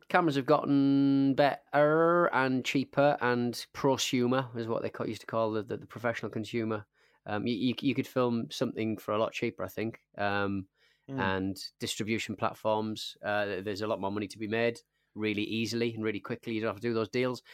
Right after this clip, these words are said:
Speaker 1: And also, you know, people just need fucking T V shows. It's just a,
Speaker 2: Yeah.
Speaker 1: just, the, people are signing anything. You should come up with one. You, you, you watched enough of this T V show Dark. Do, do Dark too.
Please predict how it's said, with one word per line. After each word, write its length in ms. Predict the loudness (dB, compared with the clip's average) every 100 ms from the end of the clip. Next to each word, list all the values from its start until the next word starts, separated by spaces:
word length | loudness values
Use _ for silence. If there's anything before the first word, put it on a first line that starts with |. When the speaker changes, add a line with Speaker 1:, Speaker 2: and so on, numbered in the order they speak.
| -2
Speaker 1:
And 180 | 2 2
also, 540 | 4 2 6 6 6 4
you 140 | 2
know, 240 | 2 2 -2 _ _
people 220 | -4 -2 -2
just 160 | -2
need 220 | -4 -4 -10 _
fucking 280 | -16 -12 -8
T 120 | -2
V 120 | -2
shows. 420 | -2 -2 -2 -4 _
It's 420 | -12 -8 -6 -8 -10
just 180 | -8
a, 60 | -2
Speaker 2:
Yeah. 140 | -2 -2 -10 -10
Speaker 1:
just, 220 | -10 -8 -8 -2
the, 280 | 0 -2 -8 -16 -6
people 200 | -4 -4
are 40 |
signing 400 | -2 0 0 0
anything. 400 | 0 0 -4 -10 _ _
You 100 | 0
should 140 | 0 0
come 140 | -2
up 80 | -2
with 80 | -2
one. 260 | -2 -2
You, 160 | -4 -4
you, 160 | -4 -4
you 180 | -2
watched 340 | -2 -4 -6 -4
enough 260 | -4 -4
of 200 | -8 -10 _ _ _ _
this 200 | -12 -10
T 180 | -6 -4
V 80 | -2
show 180 | -2 -2
Dark. 460 | 2 2 2 -2 -20 _
Do, 220 | 0 2 0 _ _ -8
do 160 | -6 -2
Dark 320 | -2 -2 -4
too. 380 | -4 0 0